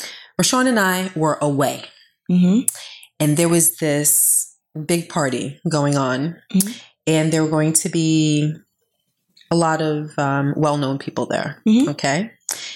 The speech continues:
Speaker 1: and there's a girl that we both know. And we were having lunch with her, and we were talking about the event that we were going to go to, et cetera.
Speaker 2: Mm-hmm.
Speaker 1: And she was like, "Ooh, I gotta wear this. I gotta do this.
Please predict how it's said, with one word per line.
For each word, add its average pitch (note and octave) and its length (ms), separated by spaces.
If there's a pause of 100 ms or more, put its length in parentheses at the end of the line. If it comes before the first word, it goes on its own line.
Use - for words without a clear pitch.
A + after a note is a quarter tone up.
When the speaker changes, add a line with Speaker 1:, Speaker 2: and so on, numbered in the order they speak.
(120)
Speaker 1:
and D#3+ 140
there's C#3+ 640 (100)
a G3 60
girl E3 240
that C#3+ 100
we - 80
both - 300
know. - 200 (880)
And D3+ 640
we D#3 120
were D3 200
having D3 280
lunch C3+ 220
with - 160
her, - 260
and C#3+ 100
we C#3+ 80
were C#3 80
talking D3 380
about C#3 300
the E3 100
event A3 340
that F3 100
we F3+ 80
were F3 60
going E3+ 240
to E3+ 140
go D#3+ 180
to, D#3 540
et D3+ 120
cetera. C#3 560
Speaker 2:
Mm-hmm. A3 220 (400)
Speaker 1:
And D#3 140
she G#3+ 180
was D#3+ 240
like, B2+ 300
"Ooh, D3+ 220 (1000)
I G#3+ 100
gotta A2 180
wear - 220
this. - 540
I - 60
gotta B2 180
do - 280
this. - 640